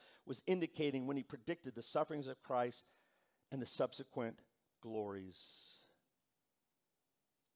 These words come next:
They wanted to know the person, the time. It was a mystery as to the who, the when, the why, the how regarding the Messiah to come. Prophets and biblical scholars, they would comb the scriptures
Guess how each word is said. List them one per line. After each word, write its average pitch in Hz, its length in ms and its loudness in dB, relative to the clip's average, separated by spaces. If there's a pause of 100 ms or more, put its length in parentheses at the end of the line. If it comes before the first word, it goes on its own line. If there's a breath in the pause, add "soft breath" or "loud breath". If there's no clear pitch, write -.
(1600)
They 127 80 -6
wanted 151 300 0
to 131 80 -2
know 131 260 0
the 101 120 -10
person, 113 560 -8
the 107 80 -14
time. 104 580 -2 (1700 soft breath)
It 143 60 -2
was 135 120 0
a 143 60 2
mystery 143 460 4
as 120 160 2
to 123 100 -6
the 110 100 -6
who, 156 340 -6
the 117 120 -2
when, 139 360 4
the 117 80 -2
why, 117 540 6 (240)
the - 60 0
how 131 460 8 (540)
regarding 147 420 10
the 135 60 4
Messiah 135 360 6
to 127 80 0
come. 113 360 0 (1400 loud breath)
Prophets 180 320 8
and 175 100 2
biblical 165 300 4
scholars, 156 400 6
they 147 80 2
would 143 160 -4
comb 208 480 4
the 175 80 4
scriptures - 540 -2